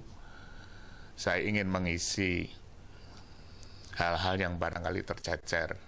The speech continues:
yang sesungguhnya itu termasuk elemen daripada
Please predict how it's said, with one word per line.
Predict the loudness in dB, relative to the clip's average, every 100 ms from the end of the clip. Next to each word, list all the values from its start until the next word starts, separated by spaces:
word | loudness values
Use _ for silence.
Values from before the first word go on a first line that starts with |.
| -14 -14 -14 0
yang | 4 4 2 -4 -10 -14 -14 -12 -6
sesungguhnya | 0 2 4 6 6 6 4 2
itu | 2 2
termasuk | 2 4 2 4 2 2 -6 -14 -14 -14 -12 -12 -12 -12 -12 -14 -8 2
elemen | 4 6 6 6 6 4 4
daripada | 2 2 2 2 4 2 0